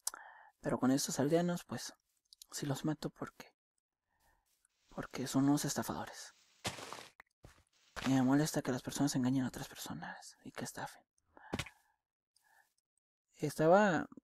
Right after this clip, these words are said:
estaba intentando comprar un juego que se llama eh, Sid Meier's Civi-, Civilization four, eh, en Steam. Un juego que justo, justo por ser Día de Reyes y tal,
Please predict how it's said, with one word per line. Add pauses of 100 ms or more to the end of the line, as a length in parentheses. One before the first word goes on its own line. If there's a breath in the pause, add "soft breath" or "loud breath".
(300)
estaba
intentando
comprar
un
juego (220)
que
se
llama (400)
eh, (100)
Sid
Meier's
Civi-,
Civilization (280)
four, (720 soft breath)
eh, (120)
en
Steam. (1400)
Un
juego
que
justo, (240)
justo
por
ser
Día
de
Reyes
y
tal,